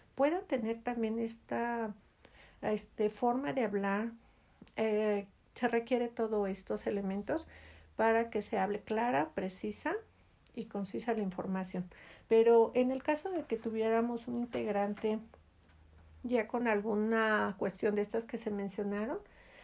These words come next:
¿qué podríamos hacer? Mira, yo creo que ahí sobre todo hay que quitar muchos mitos, ¿no? Mitos porque desde ahí se considera que si hablamos podemos atraerlo. Pues no,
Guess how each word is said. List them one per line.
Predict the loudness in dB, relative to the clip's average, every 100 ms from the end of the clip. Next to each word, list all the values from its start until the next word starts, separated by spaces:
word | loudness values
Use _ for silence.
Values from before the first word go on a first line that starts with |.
| -20 -20 _
¿qué | -2
podríamos | 0 0 2 0 -2 -4 -4
hacer? | -4 -4 -6 -8 _ _ _ _ -6
Mira, | -4 -2 -4 -8 _
yo | -6 -4
creo | -2 -2 -2
que | -2
ahí | 0 -2 -4
sobre | -4 0 0
todo | 0 2 2 0
hay | -2 -4
que | -2 0 2 0 -4
quitar | -4 -2 0
muchos | -2 -2 -4 -2
mitos, | -2 -2 -2 -6 -4
¿no? | -2 -2 -2 -10 -20 -4
Mitos | -2 0 -2 -4
porque | -4 -6 -4 -2
desde | 0 0 0
ahí | 0
se | -2 -4
considera | -4 -6 -4 -2 -2 -2 -6
que | -6
si | -4 0
hablamos | 0 4 4 4 2 0 -2 -6 -20 -20 -20 -20 -20 -20 -20 -20 _ _ _ -20 _ 2
podemos | 4 4 2 0
atraerlo. | -2 0 2 0 -2 -2
Pues | -4 -2
no, | -4 -4 -6